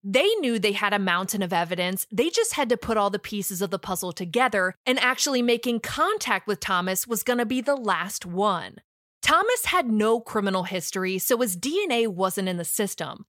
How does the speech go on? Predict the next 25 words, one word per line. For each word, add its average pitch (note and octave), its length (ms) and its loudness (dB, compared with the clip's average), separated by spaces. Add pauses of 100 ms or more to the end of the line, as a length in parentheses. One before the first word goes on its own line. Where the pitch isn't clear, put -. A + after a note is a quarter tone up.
And A3+ 160 2
that B3 180 0
sounds A3 280 2
like G#3 100 -2
a F#3+ 60 0
bummer, A3+ 440 0
but G3 240 -2
it A#3+ 140 -8
kind C#4 300 -4
of G#4 160 -6
tracks. - 680 -4 (220)
The B3 120 2
D C4+ 200 4
N C4 80 4
A A#3+ 140 6
that A#3 140 4
had A3+ 140 0
been A#3 160 2
collected A3 500 0
from A3+ 240 0
Adrian's G#3+ 520 0
body F#3 400 2
and F#3+ 100 -2
her G3 140 -4
bed G#3 440 2